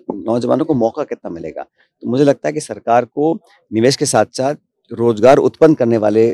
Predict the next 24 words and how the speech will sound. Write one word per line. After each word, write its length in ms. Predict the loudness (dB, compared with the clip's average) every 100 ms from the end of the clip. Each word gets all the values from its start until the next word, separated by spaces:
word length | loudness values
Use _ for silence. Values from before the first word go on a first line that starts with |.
| -2
जो 300 | -2 -2 -2
industries 420 | -2 -4 -4 -6
हैं, 60 | -6
उस 80 |
पर 80 | -8
focus 300 | -14 -12 -10
करना 260 | -8 -8 -8
चाहिए। 380 | -12 -10 -10 -10 _ _ -16
बाकी 200 | -12 -10
प्रदेश 360 | -6 -4 -4 -4
में 100 | -4
निवेश 420 | 4 4 4 0
हो, 240 | -2 -2 -8 -18 _ -2
investments 540 | -2 -2 -4 -6 -6
हो, 180 | -6 -6
job 420 | -6 0 2 0 _
लोगों 220 | -4 -4
को 100 | -2
मिले, 320 | 0 6 6 4 _ _
सभी 240 | 4 4
चाहते 340 | 6 2 2 -6
हैं, 100 | -14 _ _ _ _
लेकिन 260 | -12 -4 -6
सिर्फ 340 | 2 2 2